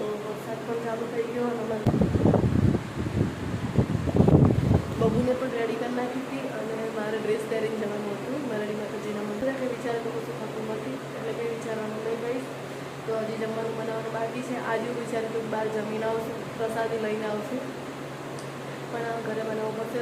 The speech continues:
તો હું હવે કંઈ કરવાની નથી, સાડા બાર થઈ ગયા, એટલે હું ખાલી ખીચડી વઘારી દઉં. તો ફટાફટ એ આવે ત્યાં સુધી ફટાફટ ખીચડી બનાવી દઉં. તો મળીએ થોડી વાર રહીને, ત્યાં સુધી વીડિયોમાં બન્યા રહેજો. સાડા બારની રાહ જોઉં છું અને જોઈ શકો છો, એક વાગી ગયો, પણ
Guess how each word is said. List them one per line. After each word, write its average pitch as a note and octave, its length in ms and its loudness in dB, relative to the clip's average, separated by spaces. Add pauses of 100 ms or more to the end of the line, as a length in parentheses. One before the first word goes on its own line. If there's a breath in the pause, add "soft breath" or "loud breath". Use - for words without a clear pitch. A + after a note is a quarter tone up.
તો A#3 120 -2
હું A3 180 -2
હવે A3 260 2
કંઈ A3+ 180 -2
કરવાની A3 340 0
નથી, B3 240 -2
સાડા A3 240 -2
બાર A3 180 -2
થઈ A#3 180 -4
ગયા, B3 200 -4
એટલે G#3+ 180 -4
હું G#3 160 -2
ખાલી G#3+ 220 -2
ખીચડી G#3+ 260 -4
વઘારી G#3 380 0
દઉં. C4 100 -2 (480)
તો A3 60 -4 (260)
ફટાફટ A#3+ 580 -6
એ A3+ 80 -2 (220)
આવે A#3+ 200 -2
ત્યાં A#3 140 -4
સુધી A3 300 -6
ફટાફટ A3+ 400 -4
ખીચડી - 300 -6
બનાવી B3+ 300 -2
દઉં. B3+ 140 -2
તો A#3 100 -4
મળીએ B3+ 300 -2
થોડી B3 200 -4
વાર A#3+ 120 -2
રહીને, A#3+ 240 -4
ત્યાં A#3 200 -4
સુધી A3 180 -6
વીડિયોમાં G#3+ 360 -2
બન્યા D#4 260 -2
રહેજો. C#4 260 0 (1160)
સાડા A#3+ 260 -8
બારની B3 300 -8
રાહ A#3 220 -8
જોઉં C4 200 -10
છું C#4+ 140 -10 (120)
અને A3+ 160 -12 (140)
જોઈ A#3+ 180 -12
શકો B3+ 260 -14
છો, C4+ 80 -10 (180)
એક A#3 160 -10
વાગી A3+ 300 -8
ગયો, G#3+ 160 -10
પણ A#3+ 260 -10